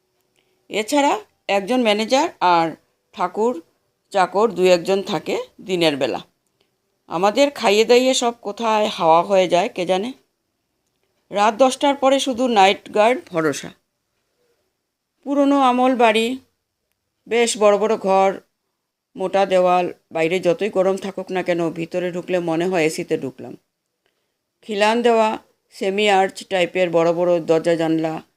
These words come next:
খড়খড়ি দেওয়া পাল্লা, রাতে তার মধ্যে দিয়ে যখন বাতাস আসে তখন অদ্ভুত সব আওয়াজ হয়। এসব অবধি ঠিক ছিল, কিন্তু গোল বাঁধল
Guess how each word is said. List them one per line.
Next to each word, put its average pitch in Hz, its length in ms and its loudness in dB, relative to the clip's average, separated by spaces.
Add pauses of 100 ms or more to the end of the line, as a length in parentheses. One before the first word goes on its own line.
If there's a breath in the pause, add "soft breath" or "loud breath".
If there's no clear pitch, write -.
(520)
খড়খড়ি 175 480 -4
দেওয়া 170 200 2
পাল্লা, 160 520 -2 (140)
রাতে 170 400 -4
তার 175 220 0
মধ্যে 180 320 -4
দিয়ে 170 200 0
যখন 175 280 -2
বাতাস 165 340 -4
আসে 170 280 -10 (520)
তখন 247 260 -4
অদ্ভুত 269 440 -4
সব 233 260 -8
আওয়াজ 170 440 -2 (140)
হয়। - 160 -20 (2750)
এসব 302 360 0
অবধি 285 340 2
ঠিক 226 280 -6
ছিল, 147 280 0
কিন্তু 202 340 -2
গোল 208 260 0
বাঁধল 247 560 2